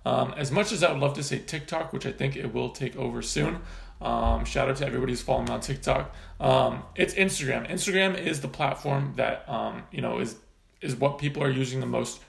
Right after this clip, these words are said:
currently right now. So what I wanted to do was compare a couple soccer players' Instagram followers to some basketball players. Um, both at the top of their games, you know, both within their sport equally, um, as talented,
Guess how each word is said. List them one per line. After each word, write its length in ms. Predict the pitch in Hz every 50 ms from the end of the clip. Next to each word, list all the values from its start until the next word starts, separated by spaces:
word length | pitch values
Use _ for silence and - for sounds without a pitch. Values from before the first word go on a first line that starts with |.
| -
currently 320 | - - 143 127 131 131 123
right 240 | 117 120 120 -
now. 220 | 127 120 113 113 - - - - - - - -
So 380 | - - 190 180 165 - - - -
what 200 | - 139 160 190
I 80 | 190
wanted 360 | 196 208 220 220 214 208 170 147
to 60 | 143
do 260 | - - 190 208 202
was 140 | 143 139 139
compare 540 | - 147 139 - - 165 170 170 165 160 - - - - - - -
a 80 | - 139
couple 280 | - 185 190 - 196
soccer 400 | - - 220 220 240 240 - 208
players' 480 | - - 165 135 131 127 127 - - - - - - - - -
Instagram 500 | 180 180 185 180 - - 147 139 131 127
followers 480 | - 135 127 127 123 123 127 131 131 -
to 180 | - - -
some 160 | - - 139 135
basketball 440 | 135 135 135 143 - - 131 -
players. 420 | - - 127 - - - 131 - - - - - - - - - - - - - - - - - -
Um, 300 | - 139 135 127 202 - - - - - - -
both 200 | - 180 202 202
at 140 | 202 - 185
the 80 | 185
top 220 | - 175 175 170 -
of 40 |
their 120 | - - 151
games, 380 | 127 147 147 156 151 151 143
you 60 | 156 147
know, 140 | 139 127
both 340 | 120 - 139 143 147 147 - - - _ - 135 - - -
within 240 | - 139 139 151 147
their 140 | 143 143 139
sport 460 | - - - 143 143 139 131 - - -
equally, 460 | 156 143 139 - 151 151 143 135 139 - - - - - - -
um, 380 | - 135 127 123 120 117 123 120 - - - -
as 500 | - 135 135 135 131 131 123 - - -
talented, 640 | - - - 143 143 143 147 - - 165 160 151 -